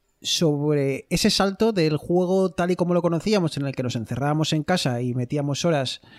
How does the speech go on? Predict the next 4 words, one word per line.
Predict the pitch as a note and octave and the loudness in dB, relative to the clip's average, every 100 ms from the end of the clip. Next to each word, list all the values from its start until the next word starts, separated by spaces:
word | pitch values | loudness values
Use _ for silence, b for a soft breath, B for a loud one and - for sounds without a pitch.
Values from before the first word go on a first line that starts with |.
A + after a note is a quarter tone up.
| B B B - | B B B -10
a, | A#2 G#2+ G2 G2 - - | -8 -6 -8 -10 -14 -14
bueno, | A#2+ A2 A#2 | -10 -10 -10
pues | G2+ G#2+ - | -10 -10 -8
desconsoladamente. | B2+ B2 B2 A#2 C3+ D3+ D#3+ D#3 G3 | -6 -2 -2 -2 -2 0 0 0 -4